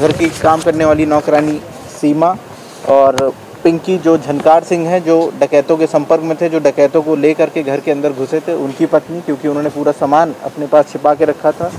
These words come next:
झनकार सिंह, अमन और संदीप और एक सुनार राहुल वर्मा, इनको पुलिस द्वारा गिरफ्तार किया गया है। बरामदगी में हमारे पास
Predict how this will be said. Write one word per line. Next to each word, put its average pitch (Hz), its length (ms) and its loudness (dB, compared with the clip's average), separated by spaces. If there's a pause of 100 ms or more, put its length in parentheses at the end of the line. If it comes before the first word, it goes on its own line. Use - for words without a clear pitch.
(360)
झनकार 165 440 4
सिंह, 190 260 -2 (600)
अमन 185 380 0 (380)
और 156 160 2
संदीप 170 480 0 (140)
और 170 200 4
एक 170 80 0
सुनार 156 360 2
राहुल 139 280 2
वर्मा, 147 360 2 (180)
इनको 147 220 0
पुलिस 165 300 0
द्वारा 170 320 4
गिरफ्तार 147 480 2
किया 165 220 2
गया 165 180 2
है। 180 180 -4 (400)
बरामदगी 156 500 2
में 180 100 2
हमारे 160 380 4
पास 170 240 4